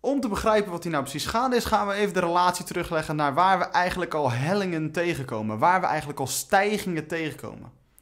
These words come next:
En die stijgingen komen natuurlijk in de wiskunde tegen in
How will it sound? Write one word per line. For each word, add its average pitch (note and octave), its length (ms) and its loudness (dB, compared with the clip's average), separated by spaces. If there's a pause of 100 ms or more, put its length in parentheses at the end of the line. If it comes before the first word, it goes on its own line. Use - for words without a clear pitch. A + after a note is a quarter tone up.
(1040)
En C3 80 -6
die C3 60 -2
stijgingen A3 520 4
komen G#3 180 4
natuurlijk F#3 340 -2
in C3+ 60 -6
de E3+ 60 -2
wiskunde D3+ 340 -4
tegen D#3+ 500 -4
in C#3+ 480 -4